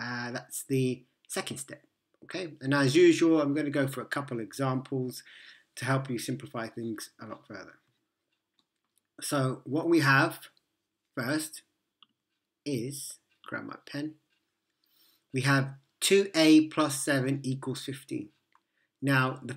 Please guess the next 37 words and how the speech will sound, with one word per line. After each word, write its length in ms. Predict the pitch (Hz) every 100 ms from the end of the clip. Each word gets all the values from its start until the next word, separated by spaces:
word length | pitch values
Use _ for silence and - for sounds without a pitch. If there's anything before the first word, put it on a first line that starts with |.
| -
first 320 | 190 190 -
thing 180 | 170 147
we 140 | 143
need 180 | 139 135
to 60 | -
do 240 | 131 131
is 260 | 131 131 -
to 120 | -
ensure 720 | 131 113 - 165 160 156 143 - _ _ _ 120
that 360 | 123 131 120 117 113
the 220 | 127 123
positive 500 | - 180 - 160 151
seven 580 | - 147 131 131 135 - _ _
is 200 | 123 -
cancelled 540 | - 135 135 135 120
out. 200 | 123 - - _ _ _ _ _
Now, 140 | 135 127
to 100 | -
cancel 480 | - 170 196 170 151
it 160 | 135
out, 320 | 147 135 139
we 140 | 131 131
need 260 | 139 135 -
to 200 | 139 131
eliminate, 560 | 143 156 139 156 156 _
and 380 | - 127 123 127
to 100 | -
do 120 | 160
that, 260 | 156 151 147
we're 60 | 127
gonna 180 | 127
minus 420 | 123 135 139 135 135
it 80 |
by 120 | - 127
seven, 400 | - 131 107 - _ _
because 260 | - 127 -
seven 540 | - 165 151 160